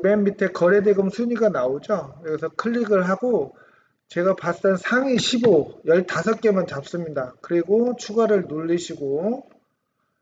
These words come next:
그 다음에 뭐를 잡냐 하면은 거래 대금을 잡습니다. 거래 대금. 거래 대금을 딱 치시면, 거래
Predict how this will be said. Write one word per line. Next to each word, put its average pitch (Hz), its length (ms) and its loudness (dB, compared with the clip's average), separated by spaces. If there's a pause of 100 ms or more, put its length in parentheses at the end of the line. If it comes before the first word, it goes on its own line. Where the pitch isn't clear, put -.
(220)
그 175 160 -10
다음에 196 600 2 (480)
뭐를 190 380 4
잡냐 165 360 -2
하면은 151 680 -2 (720)
거래 190 380 2
대금을 190 460 2
잡습니다. 143 500 -4
거래 170 500 -2
대금. 139 400 -10 (2250)
거래 180 360 0
대금을 175 360 0
딱 180 180 -4
치시면, 214 840 -4 (2500)
거래 156 500 -2